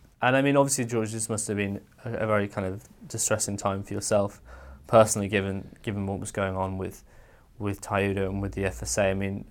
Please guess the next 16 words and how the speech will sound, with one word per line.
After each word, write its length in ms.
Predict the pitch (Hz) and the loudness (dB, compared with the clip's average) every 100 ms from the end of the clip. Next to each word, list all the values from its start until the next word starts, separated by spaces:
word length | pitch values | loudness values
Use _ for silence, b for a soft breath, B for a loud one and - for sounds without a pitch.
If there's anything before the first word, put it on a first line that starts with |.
| - | -10
um, 440 | 104 95 95 98 - - - _ - | -8 -8 -8 -12 -18 -20 -20 _ -8
obviously 320 | 104 - 101 | -6 -4 -4
this 180 | 95 - | -4 -4
must 180 | 95 - | -4 -4
have 100 | 101 | -2
had 140 | 95 | -2
a, 80 | 90 - - | -4 -12 -6
a 40 | |
big 180 | 101 98 | -4 -2
impact 340 | 98 98 101 | -2 -2 -2
on, 220 | 98 95 - | -4 -8 -8
on 140 | 98 | -8
you 80 | 95 | -8
personally 480 | - 98 - - 113 | -6 -6 -6 -12 -12
as 100 | 107 | -8
well. 280 | 104 95 | -8 -8